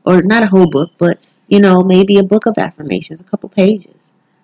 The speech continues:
Listen to your chime music. Say what you were thankful for, what happened good today. You know, I don't care if it was, I was able to eat lunch without any disruptions, or I went to, I went out to eat today. You know,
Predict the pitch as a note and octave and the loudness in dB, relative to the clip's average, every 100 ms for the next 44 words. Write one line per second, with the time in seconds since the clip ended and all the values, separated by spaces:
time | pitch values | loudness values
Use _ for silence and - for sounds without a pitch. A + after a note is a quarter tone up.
0 | _ - F#3+ G#3+ G3+ G#3+ G#3 A3+ G3+ A3+ | _ 0 0 0 0 0 0 0 -2 -2
1 | E3+ F#3+ _ - F3+ F#3+ G3 G#3 G3+ - | -4 -6 _ 0 2 2 0 -4 -6 -2
2 | F#3+ G#3+ - - - E2+ E3 F3+ F3+ F#3 | -4 -4 -10 -16 -10 -8 -4 -4 -4 -4
3 | G3 F#3+ F#3 G#3+ G#3 - _ _ - D#3+ | -2 0 2 2 0 -4 _ _ -6 -4
4 | C#3 - _ _ _ _ _ - F#3 F3+ | -4 -8 _ _ _ _ _ 0 2 4
5 | F3+ G#3+ - G3 G#3 G3+ F#3+ G3 G3+ G3+ | 2 0 -2 -2 -2 0 0 0 -2 -2
6 | G3+ G3+ G3 _ _ _ - F#3 G3+ G3 | 0 0 -2 _ _ _ -4 0 0 0
7 | - G3+ G3+ G3+ G3 - G#3 G3+ G3+ F#3+ | 0 0 0 -2 -2 -2 0 2 2 0
8 | - G#3+ G3+ F#3+ F#3 F#3+ E3+ F3+ E3+ E3 | 0 0 0 -2 -2 -4 -2 0 0 0
9 | E3 - D#3+ - - F#2+ _ _ _ _ | -2 -4 -8 -10 -18 -20 _ _ _ _
10 | - G3+ F#3 F#3 - _ - G3+ G#3 G3 | 0 2 2 0 -4 _ -2 0 2 0
11 | - F#3+ - F#3+ G3 F#3 - - - - | 0 2 2 0 2 0 -2 -6 -6 -6
12 | - - - - _ _ _ _ _ _ | -6 -10 -12 -14 _ _ _ _ _ _
13 | _ _ _ E3+ D#3 D#3+ F#3 | _ _ _ 2 4 4 2